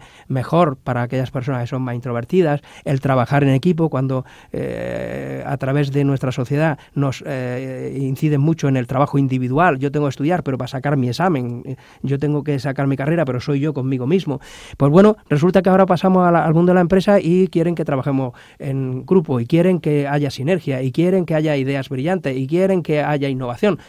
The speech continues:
Bueno, pues entonces, eh, eh, a través de estas, eh, parte segunda del libro, donde hablamos de trabajo en equipo, de asertividad, de comunicación,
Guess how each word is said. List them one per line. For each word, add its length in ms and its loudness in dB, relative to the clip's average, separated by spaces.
Bueno, 200 0
pues 140 -4
entonces, 340 0
eh, 260 -8
eh, 260 -10
a 120 -2
través 360 -2
de 100 -2
estas, 360 -6
eh, 320 -6
parte 400 0
segunda 580 -2
del 200 0
libro, 320 0
donde 240 -6
hablamos 400 -2
de 100 -6
trabajo 380 -6
en 60 -2
equipo, 500 -4
de 80 -4
asertividad, 720 -4
de 120 -4
comunicación, 840 -4